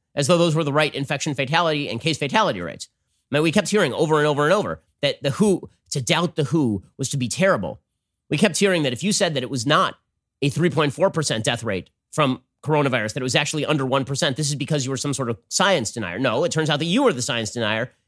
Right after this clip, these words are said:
And it's not as though that was speculative. Everybody knew early on that there were a huge number of asymptomatic cases. And when people were suggesting that flattening the curve was going to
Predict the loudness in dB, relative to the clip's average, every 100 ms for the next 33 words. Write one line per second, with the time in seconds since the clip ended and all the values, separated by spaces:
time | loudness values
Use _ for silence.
0 | _ -2 -2 -4 0 2 2 0 2 0
1 | 0 -2 -2 2 0 0 -4 -6 -6 -2
2 | 0 2 2 2 2 2 2 2 2 2
3 | 2 2 0 -6 -12 _ -4 2 2 2
4 | 0 2 2 2 2 0 0 -2 0 0
5 | 0 -2 -2 -6 _ _ _ _ _ _
6 | -2 2 4 4 0 -2 -8 _ -2 -2
7 | 0 0 0 -8 -8 -6 0 0 2 0
8 | 0 0 0 -2 0 0 0 -4